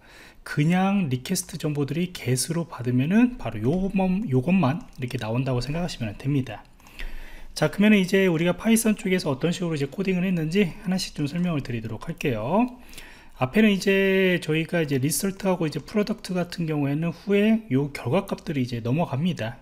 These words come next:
그게 리스트 형태로 이제 넘어가게 될 건데, 요거는 이제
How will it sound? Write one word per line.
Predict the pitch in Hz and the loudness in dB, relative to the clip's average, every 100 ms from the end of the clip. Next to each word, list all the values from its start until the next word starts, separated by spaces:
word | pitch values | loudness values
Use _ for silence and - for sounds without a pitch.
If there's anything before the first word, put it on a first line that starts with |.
| - | -20
그게 | - 131 | -4 -2
리스트 | 123 156 - | 0 -2 -2
형태로 | 180 180 175 170 | -2 0 -2 -2
이제 | 123 | -2
넘어가게 | 110 123 139 143 | 0 0 0 -2
될 | 156 113 | -6 -6
건데, | 113 123 185 147 110 | -4 -2 0 0 -2
요거는 | 123 156 | -2 -2
이제 | 135 117 147 214 | -2 -2 0 0